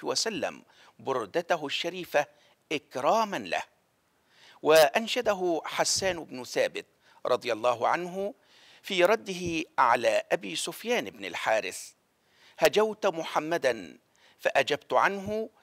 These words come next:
وعند الله في ذاك الجزاء". فقال له النبي صلى الله عليه وسلم: "جزاؤك على الله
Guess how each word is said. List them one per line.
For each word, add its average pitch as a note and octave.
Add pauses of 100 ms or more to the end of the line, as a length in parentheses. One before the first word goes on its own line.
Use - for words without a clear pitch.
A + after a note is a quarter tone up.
(140)
وعند E3
الله A#2 (100)
في A#2+
ذاك F#3
الجزاء". G2 (560)
فقال D3+
له G#3+
النبي B2+
صلى A2+
الله D3
عليه C3
وسلم: A#2 (460)
"جزاؤك F#3
على D3+
الله F3